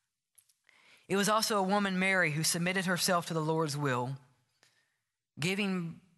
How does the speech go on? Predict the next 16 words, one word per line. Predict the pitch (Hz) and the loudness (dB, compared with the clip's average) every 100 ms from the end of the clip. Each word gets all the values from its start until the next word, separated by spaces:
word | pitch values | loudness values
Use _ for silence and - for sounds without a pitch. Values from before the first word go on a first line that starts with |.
| _ _ | _ _
birth | 160 170 143 147 - - - - _ _ _ _ _ - | -2 0 0 -2 -8 -16 -20 -20 _ _ _ _ _ -10
to | 156 | -4
the | 147 | 0
Son | - - 180 180 | 0 2 2 0
of | 151 | 0
God | 151 135 120 113 | 0 2 0 -2
in | 113 | -6
a | |
stable, | 113 - 120 107 - 123 131 _ _ _ _ _ _ _ _ _ _ _ _ _ _ | -6 -6 -6 -8 -12 -18 -20 _ _ _ _ _ _ _ _ _ _ _ _ _ _
riding | - 175 202 214 185 196 196 185 - _ _ _ _ _ _ _ _ | -2 0 0 0 0 -2 -6 -10 -20 _ _ _ _ _ _ _ _
a | 147 147 _ _ _ | -8 -8 _ _ _
treacherous | - 220 - 190 165 | -4 -4 -2 -4 -2
journey | 165 196 180 156 | 0 0 0 -2
to | 269 254 | -2 -2
that | 135 - | -2 -4
stable, | - 127 120 117 156 | -6 -6 -8 -8 -10